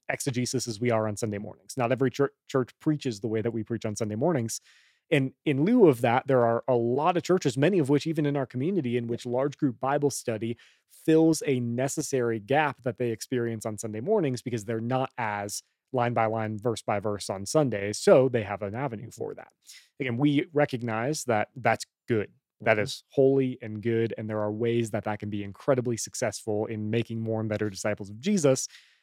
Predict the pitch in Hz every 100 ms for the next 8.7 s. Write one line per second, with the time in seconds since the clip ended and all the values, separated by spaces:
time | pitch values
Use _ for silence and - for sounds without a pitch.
0 | _ - 139 156 151 143 131 120 120 110
1 | - - - - - 120 127 113 73 -
2 | - 123 131 131 - 120 123 110 _ 135
3 | 117 113 110 107 117 117 131 - 135 139
4 | 135 135 139 139 135 123 120 113 - 117
5 | 110 113 113 123 110 110 107 110 110 110
6 | 113 107 107 110 110 113 - _ - 131
7 | 110 120 123 113 135 120 120 110 - 113
8 | 110 117 113 107 104 120